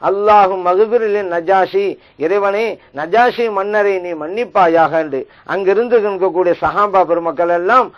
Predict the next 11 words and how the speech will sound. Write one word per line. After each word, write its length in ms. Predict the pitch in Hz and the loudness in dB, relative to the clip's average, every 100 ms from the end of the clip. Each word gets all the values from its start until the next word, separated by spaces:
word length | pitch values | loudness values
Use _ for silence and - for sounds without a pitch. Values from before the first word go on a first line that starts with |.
| - - | -18 -8
"ஆமீன்" 480 | 143 175 196 196 180 | -2 -2 -2 -4 -6
என்றார்கள். 540 | 151 147 143 127 135 131 | -4 0 0 -2 -6 -4
ஃபகாலல் 540 | 156 - 190 180 170 | -2 2 4 6 4
முஸ்லிமூன், 600 | 156 160 202 202 226 254 - - | -2 -4 -4 0 0 0 -2 -12
அங்கிருந்த 640 | - 214 202 214 226 214 - | -6 -2 2 0 2 0 2
சஹாபா 440 | 160 208 220 196 | 0 0 2 2
பெருமக்கள் 480 | 170 175 170 151 156 170 | 2 0 -2 -4 -6 -4
சொன்னார்கள், 540 | 175 196 202 254 254 - _ | -4 -2 2 2 2 -6 _
"ஆமீன், 680 | 147 175 190 196 196 202 160 - | -2 0 0 0 -2 -2 -4 -10
ஆமீன்" 460 | - 170 170 175 156 | -4 -4 -2 -4 -4
என்று. 400 | 135 135 147 123 | -6 -2 -4 -4